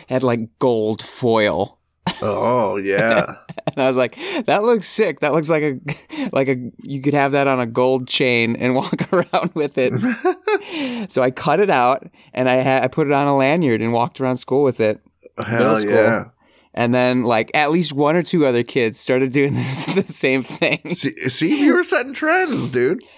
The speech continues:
Speaker 1: Yeah, I, I get those little, the, the baby boxes that, you know, you go to your cousin's house, "Oh, dang, you got the baby boxes of cereal?"
Speaker 2: <laughs>
Speaker 1: Those were prime for just cutting up and, and putting on a lanyard.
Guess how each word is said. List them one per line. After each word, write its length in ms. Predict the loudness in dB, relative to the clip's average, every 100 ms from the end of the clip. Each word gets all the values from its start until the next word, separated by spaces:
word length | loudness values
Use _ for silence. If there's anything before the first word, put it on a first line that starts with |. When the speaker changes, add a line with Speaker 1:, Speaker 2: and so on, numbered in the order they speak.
| -8
Speaker 1:
Yeah, 400 | 0 2 2 0
I, 280 | 0 0 0
I 20 |
get 200 | 0 -2 -2
those 180 | -4
little, 480 | -2 2 2 2 -2 -4
the, 300 | -2 -2 -2
the 120 | 0
baby 320 | 0 0 0
boxes 720 | 0 0 -2 -2 -2 -2 -2
that, 340 | 0 0 0 -4 _ _ -20 -10
you 120 | -2 0
know, 60 |
you 120 | 0
go 100 | 0 -2
to 40 |
your 80 | -2
cousin's 360 | -4 -2 -2 -2
house, 180 | -4 -6
"Oh, 120 | -10
dang, 300 | -2 0 2
you 80 | 2
got 180 | 0 -2
the 60 | -2
baby 340 | 0 0 0
boxes 480 | -2 -2 -4 -4 -2
of 80 | -2
cereal?" 540 | 0 2 4 2 0 -4 -4
Speaker 2:
<laughs> 180 | -2
Speaker 1:
Those 300 | 2 2 2
were 100 | -2
prime 540 | -4 -2 0 2 0 -2
for 120 | -6
just 220 | -4 -4
cutting 320 | -2 -2 0 -2
up 220 | -2 -6
and, 240 | -8 -10 -14 _ -20 -20 -10
and 300 | -4 -4 -2
putting 220 | -2 0
on 140 | 0 2
a 60 |
lanyard. 560 | 2 2 0 0 -2